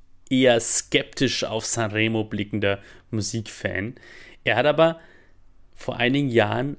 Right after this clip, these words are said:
eine Liste mit den aus seiner Sicht besten Songs der Geschichte von Sanremo veröffentlicht. Und diese Liste aktualisiert er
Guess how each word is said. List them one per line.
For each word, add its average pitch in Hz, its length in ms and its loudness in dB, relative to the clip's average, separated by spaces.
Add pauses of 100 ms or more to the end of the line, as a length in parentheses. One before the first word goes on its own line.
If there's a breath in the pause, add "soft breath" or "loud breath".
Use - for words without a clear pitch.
(160)
eine 110 480 2 (100)
Liste 139 720 2
mit 123 180 -2
den 120 160 2
aus 117 220 -4
seiner 123 280 2
Sicht 120 360 -4
besten 120 420 0
Songs 113 600 0
der 117 140 2
Geschichte 110 600 -2
von 104 240 -6
Sanremo 95 720 -4 (180 soft breath)
veröffentlicht. - 760 -10 (340 loud breath)
Und 120 400 0
diese 165 200 4
Liste 160 540 2 (340 soft breath)
aktualisiert 123 720 2
er 101 360 -4